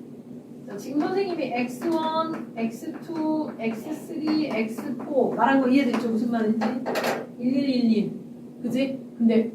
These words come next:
순서 줘야 돼, 좀 이따가. 요거 순서 바꿔야 돼. 이해됐죠? 무슨 말인지? 그래서 더해서 사가 되는 거니까 일일일일밖에 없어요. 그럼 일일일일 순서 줘도 어차피 한 가지잖아. 그러면 요것이 나올 확률은 뭐라고 쓰면 돼?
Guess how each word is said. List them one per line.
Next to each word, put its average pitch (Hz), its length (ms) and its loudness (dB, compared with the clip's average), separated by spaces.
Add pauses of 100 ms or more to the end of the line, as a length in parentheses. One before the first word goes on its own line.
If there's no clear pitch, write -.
순서 330 420 4
줘야 214 300 4
돼, 202 100 4
좀 208 160 0
이따가. 160 480 -2 (220)
요거 170 180 -2
순서 330 540 -2
바꿔야 262 460 2
돼. 180 240 -4 (480)
이해됐죠? 247 400 6
무슨 226 180 4
말인지? 202 500 0 (300)
그래서 226 300 -4
더해서 339 500 6
사가 370 380 2
되는 294 240 0
거니까 226 460 0
일일일일밖에 226 760 6
없어요. - 460 -4 (420)
그럼 262 340 4
일일일일 320 640 4
순서 392 400 2
줘도 262 240 4
어차피 226 320 0
한 294 180 4
가지잖아. 190 600 -4 (1040)
그러면 277 540 2
요것이 254 720 8
나올 254 380 8
확률은 269 500 2
뭐라고 240 340 6
쓰면 208 340 0
돼? 247 380 2